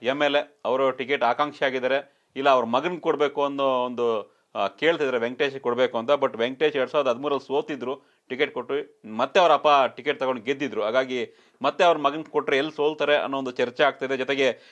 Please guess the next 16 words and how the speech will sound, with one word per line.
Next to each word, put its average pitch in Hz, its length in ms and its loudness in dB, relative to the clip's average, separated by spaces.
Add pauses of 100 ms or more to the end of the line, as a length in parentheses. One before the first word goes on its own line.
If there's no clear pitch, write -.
(180)
ಮಾಜಿ 160 260 4
ಎಮ್ 165 160 4
ಎಲ್ 160 120 4
ಎ 151 60 4
ಸೋಮಲಾ 156 260 4
ನಾಯ್ಕ 156 220 2
ಅವರ 151 120 6 (540)
ಪುತ್ರಿ 180 300 2 (100)
ಗಾಯತ್ರಿ 165 460 2
ಬಾಯಿ 160 200 4
ಕೂಡ 156 140 2
ಟಿಕೆಟ್ 139 560 2
ಆಕಾಂಕ್ಷಿ 139 460 0
ಆಗಿದ್ದಾರೆ 127 580 -4 (200)
ಕಾಂಗ್ರೆಸ್ನಿಂದ. 120 680 0 (320)
So 127 400 0